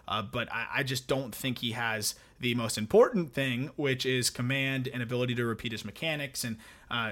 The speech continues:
especially just he has not shown much willingness to, to throw that changeup, because when he does, it, it's non-competitive.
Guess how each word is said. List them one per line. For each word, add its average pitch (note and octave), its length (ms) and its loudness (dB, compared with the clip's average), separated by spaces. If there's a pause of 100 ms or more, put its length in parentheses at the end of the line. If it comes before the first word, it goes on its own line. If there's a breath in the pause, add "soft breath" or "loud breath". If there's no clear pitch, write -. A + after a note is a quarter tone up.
especially D3 500 4
just B2 300 -6
he A#2+ 160 -4
has A2+ 220 -4
not B2 180 -2
shown B2+ 220 2
much B2+ 180 0
willingness B2 400 2
to, A2+ 200 -2 (280 loud breath)
to C3+ 80 -4
throw C3+ 240 4
that B2+ 160 0
changeup, B2+ 400 0
because A2 420 -4
when A2 220 -8
he A#2 140 -2
does, A2+ 400 0
it, G2+ 60 -2
it's A2 420 -6
non-competitive. A#2 920 0